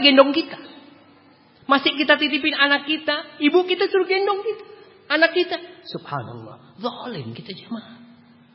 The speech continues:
Udah capek dia gendong kita, cukup ya. Sudah biar istri kita yang gendong anak kita atau kita yang menggendong kita. Bagaimana supaya anaknya ini ikhlas ya? Ya, berusaha untuk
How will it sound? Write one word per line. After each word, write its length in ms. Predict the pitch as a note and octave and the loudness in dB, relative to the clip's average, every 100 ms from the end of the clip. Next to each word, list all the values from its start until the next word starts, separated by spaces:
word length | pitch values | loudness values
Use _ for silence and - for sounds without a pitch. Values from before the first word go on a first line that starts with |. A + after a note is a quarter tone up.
| _ C4+ | _ -8
Udah 160 | C4 B3 | -8 -8
capek 480 | C4 B3+ - G#3+ F3+ | -8 -6 0 0 0
dia 80 | F#3 | -6
gendong 360 | F#3 G3 G3+ | -6 -6 -8
kita, 200 | G3 G#3 | -8 -10
cukup 800 | G#3 C4+ - C#4 C4+ C4 C4 B3 - | -10 -12 -12 -14 -12 -12 -12 -14 -18
ya. 120 | C#4+ - _ - | -20 -20 _ -10
Sudah 240 | F#4+ D#4+ | -6 -4
biar 200 | G#3 F#3 | -4 -4
istri 280 | F3 - D3 | -6 -8 -10
kita 280 | C#3+ B2 A#2+ | -8 -8 -8
yang 80 | A#2 | -8
gendong 400 | C3 B2 A#2 A#2+ - | -8 -8 -10 -16 -14
anak 320 | C3+ C3 B2+ | -10 -8 -8
kita 240 | C#3 - - | -12 -14 -12
atau 240 | A#3 A3+ | -10 -10
kita 320 | A3+ A3 - | -10 -12 -10
yang 160 | C#3+ C3+ | -10 -8
menggendong 400 | C#3 C3 A#2 - | -10 -10 -12 -16
kita. 240 | - - - - - - - | -18 -20 -20 -20 -20 -20 -8
Bagaimana 400 | D#3 D#3 G3 F3 | -4 -2 -2 -4
supaya 400 | D3 D3+ D3 D3 | -8 -10 -10 -10
anaknya 480 | C#3+ D3 C#3+ C#3+ C#3 | -8 -10 -10 -12 -10
ini 320 | D3 C3+ D3 | -10 -10 -8
ikhlas 600 | D3 B2 C3+ C3 B2+ B2+ F3 | -10 -6 -6 -6 -8 -10 -14
ya? 100 | G3 - - - - - _ _ _ - | -14 -20 -20 -20 -20 -20 _ _ _ -14
Ya, 180 | A#3 A3+ G3 - E3 | -12 -12 -14 -16 -6
berusaha 560 | C#3+ C#3 D3+ C3 C3+ | -4 -4 -6 -8 -8
untuk 400 | C3 A#2 B2 - | -10 -8 -10 -12